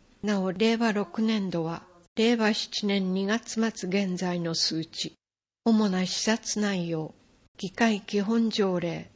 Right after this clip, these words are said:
議会改革の取り組み、市民との意見交換会、議員間討議、委員間討議の実施手法や活発化、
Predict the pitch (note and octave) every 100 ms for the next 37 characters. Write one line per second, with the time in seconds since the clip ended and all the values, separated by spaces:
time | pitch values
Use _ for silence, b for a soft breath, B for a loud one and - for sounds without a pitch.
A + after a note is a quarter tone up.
0 | _ _ _ - G3+ - A#3 A#3 - A3
1 | F#3+ G3+ F#3 F#3+ F#3 F3 F3 E3+ - F3
2 | E3 D3+ - _ _ _ - B3+ A#3+ G#3+
3 | F#3+ G3 F#3 F#3+ F#3 - A#3 A3 - G3+
4 | F#3+ F#3 F3 E3 - E3 D#3 - _ _
5 | _ _ _ - G#3 G#3+ A#3+ A#3+ A3 G#3
6 | G3 G3+ F#3 F3+ E3+ E3 - _ G3 A3
7 | A#3+ A#3+ A3+ G#3+ G3+ - G3 F#3 F3+ F3
8 | E3+ F3+ F#3 - A3+ - G3+ F#3+ F#3 E3+
9 | D#3+ - F3+ - - G3 - - F3